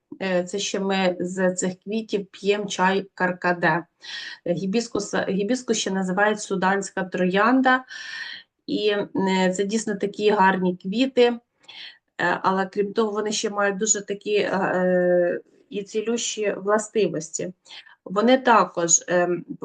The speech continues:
е, стабілізують артеріальний тиск, е, покращують еластичність кровоносних судин. І, е, також гібіскус допомагає виводити з організму,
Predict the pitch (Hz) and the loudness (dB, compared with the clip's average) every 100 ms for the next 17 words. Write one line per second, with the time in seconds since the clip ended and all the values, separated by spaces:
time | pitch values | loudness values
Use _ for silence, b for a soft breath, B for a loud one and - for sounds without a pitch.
0 | - 190 185 180 202 208 240 240 226 202 | -4 0 2 2 0 -2 -2 -2 0 -2
1 | 185 - 190 - 220 214 190 180 160 156 | -2 -6 -8 -4 0 2 2 2 -2 -8
2 | - 196 208 - - _ _ _ _ 180 | -4 -2 -2 -4 -12 _ _ _ _ -4
3 | 180 202 202 247 247 208 190 190 202 202 | -4 -2 2 4 4 -2 -2 0 0 2
4 | 240 214 - 170 - 190 190 202 214 196 | 0 0 0 -4 -4 -4 0 0 0 -2
5 | 160 165 - 156 165 214 302 330 - _ | -6 -10 -10 -8 0 4 4 2 -6 _
6 | b b b b _ _ _ _ _ _ | b b b b _ _ _ _ _ _
7 | _ _ _ _ 233 262 285 302 285 233 | _ _ _ _ 2 6 8 8 6 2
8 | B 233 233 214 208 247 220 202 196 190 | B 0 4 4 6 4 4 2 0 0
9 | 190 330 - 311 294 277 269 254 262 262 | 2 0 2 0 0 0 2 2 4 2
10 | 240 226 247 226 208 202 214 214 214 220 | 0 -2 -4 -6 -12 -4 -2 0 0 0
11 | 220 202 202 190 | -2 -2 -2 -2